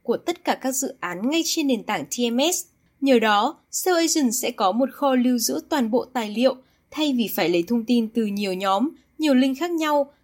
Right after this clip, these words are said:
dễ bỏ sót và khó quản lý. Với tính năng mới này, sales agent sẽ dễ dàng truy cập và tìm kiếm các tài liệu bán hàng liên quan đến dự án như bộ sale kit online, chính sách bán hàng, thư viện hình ảnh và video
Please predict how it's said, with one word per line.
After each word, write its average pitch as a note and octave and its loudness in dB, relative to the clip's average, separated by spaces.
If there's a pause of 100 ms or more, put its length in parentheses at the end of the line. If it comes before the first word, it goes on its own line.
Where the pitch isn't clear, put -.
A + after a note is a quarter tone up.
dễ C4 2
bỏ C#4 0
sót D#4+ -4
và G3 -2
khó D#3+ -6
quản A3 -2
lý. F3+ -4 (1000)
Với C4+ 2
tính B3+ 4
năng C#4+ 2
mới G#3+ 2
này, B3+ 2 (160)
sales B3+ 4
agent A3 0
sẽ A#3+ -2
dễ C#4 -4
dàng D4+ 0
truy B3+ -2
cập A#3+ -2 (180)
và B3 2
tìm A#3+ 2
kiếm G#3+ -6
các F4 -6
tài A#3+ 2
liệu G3 -2
bán F#3 -2
hàng G#3 -2
liên G3+ -6
quan G#3 -4
đến F3 -6
dự C4 -4
án G#3 2 (320)
như D#4 0
bộ A#3+ 2
sale C#4+ 2
kit E4+ 0
online, C#4+ 4 (320)
chính A3 -2
sách F4 -2
bán G#3+ 0
hàng, A3+ 2 (320)
thư F#4 2
viện F4 2
hình G#3+ -2
ảnh F#3 -4
và F3+ -4
video A3 0